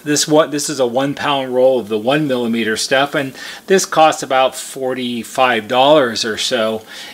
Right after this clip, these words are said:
If you pa-, bought a one pound roll of this, it's like three hundred dollars. It's really expensive, and it will last probably a lifetime, because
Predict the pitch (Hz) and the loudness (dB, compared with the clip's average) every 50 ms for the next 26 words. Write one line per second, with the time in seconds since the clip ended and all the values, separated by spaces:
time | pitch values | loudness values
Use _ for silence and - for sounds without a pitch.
0 | - - 135 - - 180 202 185 - 156 165 170 165 160 - - 143 135 147 143 | -6 -6 -6 -4 -4 -4 -4 -2 -2 0 2 2 2 2 0 -6 -2 2 4 4
1 | 143 139 135 127 123 123 127 139 147 151 156 160 143 - - 151 151 143 139 135 | 6 4 4 0 0 -2 -4 -2 -2 -2 -2 -4 -6 -6 -2 -2 0 0 0 -2
2 | 127 131 135 135 135 131 135 123 110 101 107 123 139 147 147 - - - - - | -4 0 4 6 6 6 4 2 -2 -4 -6 -2 0 0 0 0 -2 -4 -8 -10
3 | - - - - - - - - - - 190 185 - - 202 190 180 - - - | -14 -20 -20 -20 -20 -20 -20 -10 -6 -4 -4 0 2 2 2 2 2 -2 -8 -10
4 | - 190 196 208 190 139 - - - - 185 202 202 190 170 139 127 123 120 139 | -6 -4 -2 -2 -2 -4 -8 -10 -6 -2 0 2 2 2 2 0 0 0 2 4
5 | 139 147 156 143 104 69 - - - - - - - _ - 151 139 - - 147 | 4 6 6 4 2 0 -4 -8 -8 -10 -10 -12 -14 _ -12 -10 -10 -8 -10 -10
6 | 139 147 175 190 202 202 185 147 123 113 107 - - - - 165 160 156 - 127 | -6 -2 0 2 2 4 2 2 0 -2 -4 -6 -2 0 0 0 0 0 -4 -6
7 | 98 - - - - - - - - - - 165 156 156 147 147 147 - - - | -6 -6 -10 -14 -18 -18 -18 -20 -20 -10 -4 0 2 2 2 2 -2 -4 -8 -4
8 | - 160 165 156 160 160 156 143 147 160 175 180 170 143 - - - - _ _ | -2 -2 0 2 4 4 4 4 4 4 6 4 4 2 -2 -8 -12 -14 _ _
9 | - - - 165 170 175 165 156 143 131 139 143 131 127 120 - 127 113 104 110 | -12 -2 2 6 6 6 6 4 0 -6 -6 -4 -4 -6 -6 -8 -8 -6 -4 -2
10 | 123 139 143 123 - - - 107 95 92 95 98 120 117 - - 135 127 117 113 | -2 -2 -2 -4 -8 -10 -8 -8 -6 -6 -8 -8 -10 -10 -8 -6 -4 -4 -4 -4
11 | 104 95 - - - - | -4 -4 -6 -6 -10 -16